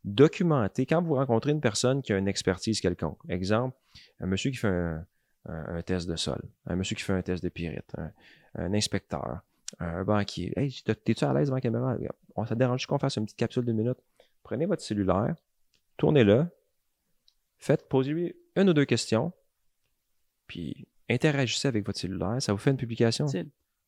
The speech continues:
Speaker 1: Pas besoin d'être
Speaker 2: That's it.
Speaker 1: compliqué.
Speaker 2: That's it. Puis, euh, ce que je vous invite à faire, c'est que si vous avez besoin d'un gars dans le financement alternatif bancaire privé,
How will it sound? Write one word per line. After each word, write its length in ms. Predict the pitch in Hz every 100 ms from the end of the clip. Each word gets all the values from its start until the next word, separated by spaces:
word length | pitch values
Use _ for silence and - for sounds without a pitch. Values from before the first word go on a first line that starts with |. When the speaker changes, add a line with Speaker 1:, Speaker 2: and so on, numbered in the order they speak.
| _
Speaker 1:
Pas 60 |
besoin 140 | 127 170
d'être 100 | 143
Speaker 2:
That's 20 |
it. 40 |
Speaker 1:
compliqué. 260 | 123 113 -
Speaker 2:
That's 100 | 165 143
it. 40 | - _ _ -
Puis, 180 | 123
euh, 60 | 113
ce 100 | -
que 80 | 127
je 100 | 127
vous 220 | 123 120
invite 240 | 123 131
à 80 | 120
faire, 260 | 110 120 151
c'est 140 | 120
que 80 | 110
si 140 | -
vous 180 | 120 113
avez 140 | 117 107
besoin 360 | 113 113 110 110 _ _ -
d'un 220 | 113 107
gars 240 | 104 120 113
dans 140 | 110
le 60 | 107
financement 460 | - 113 104 113
alternatif 520 | 107 - 104 101 -
bancaire 500 | 107 104 104 113 107 110
privé, 460 | - 110 104 127 139